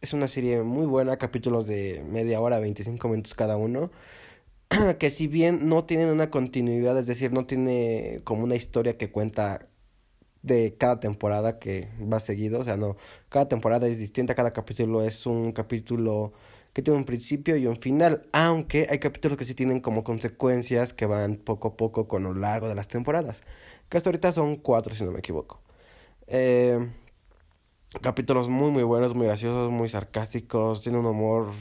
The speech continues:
acidito, pero es bastante bueno. Y si entiendes la cultura pop, si entiendes bastante de las referencias que maneja, pues obviamente la vas a disfrutar, cabrón, porque,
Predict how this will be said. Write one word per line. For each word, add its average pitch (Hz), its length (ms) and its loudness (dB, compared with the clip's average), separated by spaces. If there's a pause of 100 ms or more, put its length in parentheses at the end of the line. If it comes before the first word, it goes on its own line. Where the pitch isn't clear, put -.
(320)
acidito, 113 720 -2 (120)
pero 117 360 2
es 123 100 0
bastante 127 300 -4
bueno. 120 280 2
Y - 120 0
si - 100 -2
entiendes 135 380 2
la 123 100 0
cultura 113 340 0
pop, 117 160 -2
si - 120 -6
entiendes 117 320 -2
bastante 113 320 -4
de 110 80 0
las 104 120 -2
referencias 110 440 -4
que 110 100 -4
maneja, 120 460 0 (760)
pues 151 220 0
obviamente 143 320 4
la 123 60 4
vas 123 120 -2
a 120 40 -2
disfrutar, 110 440 0
cabrón, 117 300 2
porque, 98 480 -6